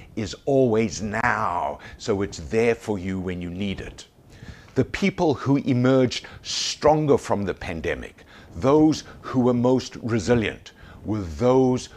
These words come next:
who could access an array of allies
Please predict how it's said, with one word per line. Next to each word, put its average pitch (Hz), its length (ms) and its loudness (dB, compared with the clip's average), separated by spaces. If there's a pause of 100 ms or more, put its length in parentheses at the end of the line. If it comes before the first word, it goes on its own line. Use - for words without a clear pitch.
(120)
who 120 200 -8
could - 260 -8 (100)
access - 560 -2 (100)
an 101 160 -10
array 101 440 -4
of 95 200 -4 (160)
allies 104 640 0